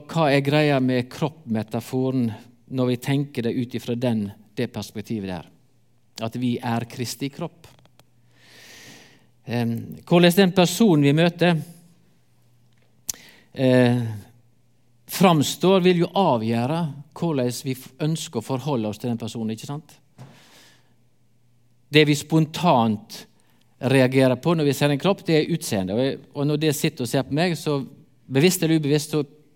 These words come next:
har det gitt en verdi på, eller analyse av den kroppen som står her. Det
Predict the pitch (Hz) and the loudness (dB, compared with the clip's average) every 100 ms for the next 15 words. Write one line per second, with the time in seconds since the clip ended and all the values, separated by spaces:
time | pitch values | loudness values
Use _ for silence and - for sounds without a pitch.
0 | - 151 123 123 131 127 - - 113 113 | -2 2 2 2 0 -2 -4 -4 -2 -2
1 | 123 123 110 - 104 101 - - 110 117 | -2 -2 -4 -4 -8 -8 -10 -4 -2 -2
2 | 120 123 120 120 127 131 - 104 101 101 | -2 0 2 2 0 -2 -4 -4 -4 -8
3 | - - 117 107 117 - 95 101 101 98 | -12 -4 -4 -4 -8 -8 -10 -8 -8 -6
4 | 90 78 _ _ _ _ _ _ _ _ | -8 -10 _ _ _ _ _ _ _ _
5 | _ _ _ _ _ - 131 127 | _ _ _ _ _ 0 2 4